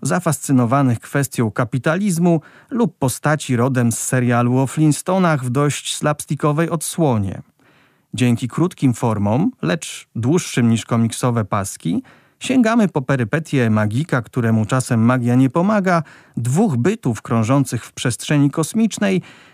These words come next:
oraz wchodzimy do idyllicznej krainy, w której wszystko wygląda tak, jak przedtem. Poznajemy dzisiejsze i niegdysiejsze dźwięki,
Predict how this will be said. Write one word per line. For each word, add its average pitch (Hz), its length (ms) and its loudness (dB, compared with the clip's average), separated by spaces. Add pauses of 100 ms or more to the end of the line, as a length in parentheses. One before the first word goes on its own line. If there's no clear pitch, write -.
(240)
oraz 233 280 0
wchodzimy 139 480 2
do 127 140 2
idyllicznej 131 800 2
krainy, 165 540 2
w - 80 -6
której 123 300 0
wszystko - 460 -2
wygląda 120 520 2
tak, - 460 -2
jak 139 220 -2
przedtem. 92 800 -6 (920)
Poznajemy 127 680 2
dzisiejsze 156 520 0
i 135 160 0
niegdysiejsze 131 800 0
dźwięki, 175 600 0